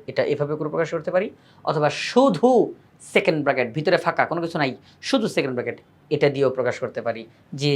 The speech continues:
যেটা দেন না কেন কোনো সমস্যা নাই। তাইলে এই সি সেটের উপাদান কারা হবে? ফাঁকা সেট। তাহলে আমাদেরকে বলছে সি সেটটিকে তালিকা পদ্ধতিতে প্রকাশ করো, আমরা এখানের মধ্যে নির্দিষ্ট করে কোনো উপাদান পাই নাই, তাহলে আমরা এইভাবে করে রেখে দিব, এটাই তালিকা পদ্ধতিতে প্রকাশ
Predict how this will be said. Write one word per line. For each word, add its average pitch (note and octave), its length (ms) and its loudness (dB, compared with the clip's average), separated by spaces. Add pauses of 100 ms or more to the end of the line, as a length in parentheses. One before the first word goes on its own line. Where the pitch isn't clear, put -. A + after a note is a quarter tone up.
যেটা B2+ 280 0
দেন A2 180 -4
না A2+ 120 -2
কেন A2 140 -4 (360)
কোনো C3 140 -2 (100)
সমস্যা A2+ 400 -10
নাই। A2 100 -16 (360)
তাইলে C#3+ 200 2 (200)
এই C3 80 -2 (100)
সি - 140 -8 (100)
সেটের C3+ 300 -4
উপাদান D3 260 -2 (120)
কারা D#3 240 6
হবে? F#3 140 -6 (480)
ফাঁকা B2+ 320 -2
সেট। - 180 -10 (280)
তাহলে D3 200 0
আমাদেরকে D#3 300 0
বলছে E3+ 160 -2 (100)
সি F3+ 180 -6
সেটটিকে D3+ 360 -4 (160)
তালিকা D#3+ 380 2
পদ্ধতিতে F3+ 420 0
প্রকাশ D#3 260 0
করো, A#2+ 160 0 (420)
আমরা C#3 240 2
এখানের C3+ 280 -6
মধ্যে B2+ 240 -2 (500)
নির্দিষ্ট E3 460 4 (100)
করে D3 180 2
কোনো C#3 100 -4 (100)
উপাদান C3+ 280 -2 (240)
পাই D3+ 180 4 (140)
নাই, B2 140 0 (480)
তাহলে C3 200 -2
আমরা C#3+ 100 0 (100)
এইভাবে C3+ 220 -2
করে B2 180 -2
রেখে B2+ 220 -6
দিব, A#2 120 -10 (440)
এটাই D#3+ 240 -2
তালিকা A#2+ 220 0 (100)
পদ্ধতিতে B2+ 360 -8
প্রকাশ B2 200 -8